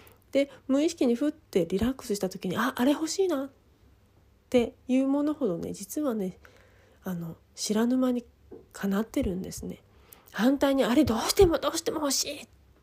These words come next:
て、あまりにも強く強く願いすぎると、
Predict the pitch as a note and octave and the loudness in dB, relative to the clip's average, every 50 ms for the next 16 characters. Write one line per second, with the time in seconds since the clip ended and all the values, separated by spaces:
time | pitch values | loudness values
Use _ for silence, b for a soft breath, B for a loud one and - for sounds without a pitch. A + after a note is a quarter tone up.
0 | _ _ - - G#3+ G3 - - - B B B B B B B - A#3 B3+ D4 | _ _ -4 -2 -2 -2 -2 -6 -18 B B B B B B B 2 4 6 6
1 | D#4+ F4+ G4+ G#4+ G#4 F4+ D4+ D4 D4 C#4 - - D#4+ D#4+ D4 - A#3 A3+ - C#4+ | 6 6 6 6 8 6 4 4 2 0 2 2 4 4 4 2 0 -2 -2 0
2 | C#4+ C4+ A#3+ - G#3+ F#3+ F#3 F#3+ G3 G#3 G#3+ A3 A3+ - A#3+ A3+ B3 B3 A3+ G#3+ | 0 0 0 0 0 0 0 0 -2 -2 -2 -2 -2 -4 -4 -4 -2 -2 -2 -4
3 | G3+ G3+ - E4 F4+ D#4+ B3 | -6 -6 -6 -4 -2 -2 -4